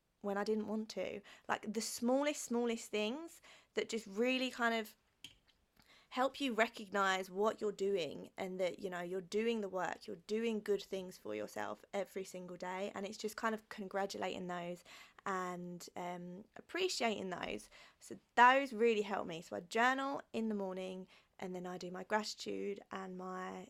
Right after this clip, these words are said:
kind of achievements for the day, um, in the evening.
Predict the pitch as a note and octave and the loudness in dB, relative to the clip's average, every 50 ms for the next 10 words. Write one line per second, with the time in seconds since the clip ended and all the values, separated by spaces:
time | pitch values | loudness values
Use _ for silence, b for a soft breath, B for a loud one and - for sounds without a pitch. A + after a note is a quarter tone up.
0 | - - _ - - F#3 - - - - - - A3 G#3+ G#3+ - G#3+ - - - | -18 -20 _ -14 -12 -12 -12 -12 -12 -12 -8 -6 -4 -6 -6 -6 -10 -14 -12 -12
1 | F#3+ F#3 F3+ - F#3+ F#3 F3+ F3 F3 E3+ F3 F3 F3 B B B B B B B | -14 -14 -10 -8 -8 -6 -6 -6 -8 -8 -10 -12 -14 B B B B B B B
2 | B B B B _ _ _ _ _ - F#3 F3 E3+ E3+ F3 F3 - - _ _ | B B B B _ _ _ _ _ -2 -2 -2 -2 -2 -4 -8 -10 -12 _ _
3 | - F3+ E3+ E3+ F3 - - F3 E3+ F#3 - - - - - G3 G3 | -8 -6 -6 -6 -8 -8 -8 -8 -8 -8 -10 -10 -8 -8 -8 -10 -12